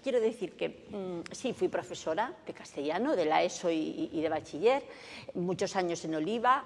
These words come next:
en Belreguard un año, otro en Valencia en un instituto, en Follos, donde me jubilé, once años, y primero en Asturias, antes de eso, ¿no? Entonces, mm, sí que fui profesora y sí que me gusta la lengua,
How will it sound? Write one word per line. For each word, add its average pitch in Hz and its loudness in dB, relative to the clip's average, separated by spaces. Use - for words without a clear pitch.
en 190 4
Belreguard 165 2
un 165 0
año, 240 2
otro 180 0
en 175 2
Valencia 165 -2
en 156 0
un 160 -2
instituto, 226 0
en 226 10
Follos, 190 8
donde 180 4
me 170 4
jubilé, 180 2
once 180 -2
años, 269 2
y 208 4
primero 175 4
en 208 4
Asturias, 285 8
antes 165 2
de 160 2
eso, 151 -2
¿no? 202 -4
Entonces, 214 2
mm, 202 -6
sí 202 -6
que 214 0
fui 190 -4
profesora 180 -2
y 214 2
sí 151 -8
que - -6
me 175 -2
gusta 165 -2
la 196 4
lengua, 165 -2